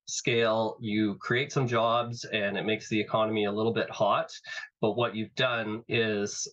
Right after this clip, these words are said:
then increased the price of the land. You've increased the price of all the materials that are required to build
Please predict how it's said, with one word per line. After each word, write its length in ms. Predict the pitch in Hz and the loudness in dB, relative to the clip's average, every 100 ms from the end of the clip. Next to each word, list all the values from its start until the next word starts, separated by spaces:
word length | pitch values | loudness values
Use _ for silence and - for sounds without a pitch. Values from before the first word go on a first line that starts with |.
| - | -2
then 340 | 123 113 104 | 0 0 0
increased 840 | 101 107 95 - 139 131 - - - | -2 -2 -2 -2 -2 -2 -8 -14 -6
the 80 | 104 | -6
price 580 | - 131 123 123 - - | -2 -2 0 -2 -6 -2
of 200 | 117 127 | 0 0
the 80 | 117 | -2
land. 540 | 107 104 104 107 113 - | 0 0 2 0 -2 -2
You've 280 | 107 104 | -2 0
increased 420 | 104 101 131 135 - | 0 0 -2 -2 -4
the 80 | |
price 500 | - 120 113 110 - - | -2 0 0 -2 -6 -4
of 140 | 117 | 0
all 140 | 113 | 0
the 80 | 107 | 0
materials 500 | 104 123 113 104 107 | -2 -2 0 -2 -2
that 120 | 113 | -2
are 100 | 104 | -2
required 480 | 98 95 113 101 92 | -2 0 0 0 -2
to 80 | 104 | -6
build 460 | 87 113 110 110 | -2 0 0 -2